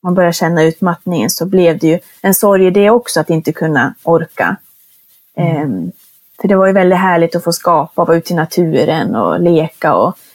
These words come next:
Speaker 1: se det här, eh, häftiga med deras egna ögon. Det här, jag menar,
Speaker 2: Mm.
Speaker 1: allt som är skapat, små blommorna, det är som fascination liksom. Eh,
Speaker 2: Mm.
Speaker 1: alla djur och sådär, små insekter.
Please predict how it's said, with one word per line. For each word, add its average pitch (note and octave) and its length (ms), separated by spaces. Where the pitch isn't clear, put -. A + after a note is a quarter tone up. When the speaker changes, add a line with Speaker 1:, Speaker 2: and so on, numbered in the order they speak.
Speaker 1:
se F3+ 260
det E3 120
här, D#3+ 360
eh, F2+ 480
häftiga F3+ 420
med E3+ 160
deras E3+ 220
egna F3+ 340
ögon. C3 500
Det G3 80
här, D#3+ 160
jag F#3+ 80
menar, F3+ 60
Speaker 2:
Mm. F#3+ 80
Speaker 1:
allt F#3 120
som F#3 180
är F3 80
skapat, F3 720
små F#3+ 180
blommorna, F3+ 640
det F#3+ 80
är F#3+ 60
som G3 180
fascination F#3 800
liksom. C3+ 480
Eh, D#3 320
Speaker 2:
Mm. E3 280
Speaker 1:
alla E3+ 200
djur D#3+ 440
och - 100
sådär, A#2 300
små E3 240
insekter. D#3+ 720